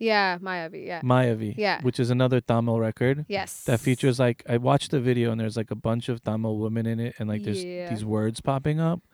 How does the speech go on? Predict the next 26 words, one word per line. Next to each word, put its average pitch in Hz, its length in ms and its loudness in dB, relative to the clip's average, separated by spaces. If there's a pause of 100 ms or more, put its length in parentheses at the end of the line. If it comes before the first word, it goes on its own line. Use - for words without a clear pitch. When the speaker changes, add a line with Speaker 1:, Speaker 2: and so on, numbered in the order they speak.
(140)
Speaker 1:
Yeah. 202 240 -4 (100)
Speaker 2:
And 131 140 2
it 123 60 2
had, 123 180 2
like, 127 200 -2
o-, - 160 -16 (220)
like, - 100 -12 (160)
one 135 280 2
point 131 260 -2
three 127 160 -4
million 120 300 -2
views 117 200 -2
or 127 60 -6
something 117 260 -4
like 113 120 -4
that 113 160 0
on 113 100 -4
YouTube. 117 440 -2 (540)
But 143 240 6
I 143 160 8
didn't 160 140 6
see - 160 -2
you 143 180 2
in 127 180 -2
the 117 80 -2
video, 113 580 2